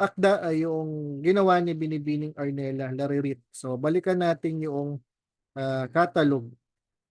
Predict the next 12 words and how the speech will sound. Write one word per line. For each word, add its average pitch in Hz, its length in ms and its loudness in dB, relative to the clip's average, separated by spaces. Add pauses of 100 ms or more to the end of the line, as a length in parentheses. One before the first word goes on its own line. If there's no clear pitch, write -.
(600)
So, 151 120 -4
meron 160 320 -2
siyang, 156 680 -4 (1000)
ah, 143 200 2
bahagi 175 480 4
dito 170 400 -2 (800)
na 151 320 4
retelling 190 640 4
ng 160 240 -2
popular 165 480 0
na 151 240 -6
akdang, 151 320 0